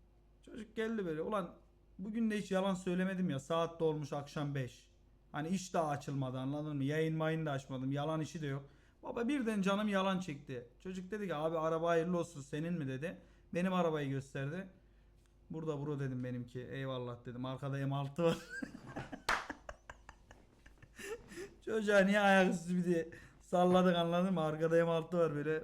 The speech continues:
"Burada," dedim, "ya benimki." Ama tuttu, anladın mı? İçimde o gün, hani bugün hiç başlamadım. "Siftah," dedim ya. "Siftah, bismillah, hayırlı olsun," dedi. "Sağ ol," dedim yani.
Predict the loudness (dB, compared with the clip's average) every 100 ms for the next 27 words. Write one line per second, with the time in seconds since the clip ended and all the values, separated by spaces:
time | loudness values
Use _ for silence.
0 | -6 -8 -4 -2 -2 -4 -4 -4 -6 -6
1 | -6 -4 -4 -4 -8 -4 0 2 2 0
2 | 0 -2 -2 -4 -4 -2 -4 -6 -12 -20
3 | -20 _ -14 -6 -4 -2 0 0 -2 0
4 | 0 2 2 2 0 -2 -6 -2 0 0
5 | -2 -6 -4 -6 -6 -10 -4 -4 -4 -8
6 | -4 0 0 -2 -2 -4 -6 -14 -14 -10
7 | -4 -2 -2 -4 -6 -8 -12